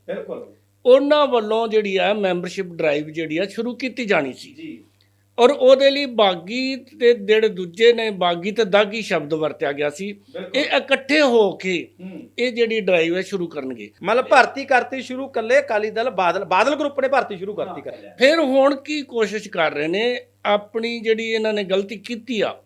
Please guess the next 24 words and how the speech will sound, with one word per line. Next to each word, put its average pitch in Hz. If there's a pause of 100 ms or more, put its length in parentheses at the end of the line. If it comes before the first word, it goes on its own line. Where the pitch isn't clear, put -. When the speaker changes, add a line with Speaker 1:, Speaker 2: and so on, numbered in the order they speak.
Speaker 1:
ਹੂੰ। 180 (560)
Speaker 2:
ਉਹਦਾ 247
ਜਿਹੜਾ 208
ਕੋਸ਼ਿਸ਼ 185
ਕਰ 156
ਰਹੇ 160
ਨੇ 196
ਉਹਨੂੰ 208
ਠੀਕ 214
ਕਰਨ 131
ਦੀ। 92 (140)
Speaker 1:
ਬਿਲਕੁਲ। 170 (600)
Speaker 2:
ਔਰ 247 (540)
ਉਹਦੇ 269
ਲਈ 277
ਗੁਰਪ੍ਰਤਾਪ 240
ਸਿੰਘ 254
ਵਡਾਲਾ 185
ਨੂੰ 233 (260)
ਜਿਹੜਾ 190
ਜ਼ਿਆਦਾ 170
ਬੋਲਦੇ 180
ਸੀ, 131
Speaker 1:
ਹੂੰ। 185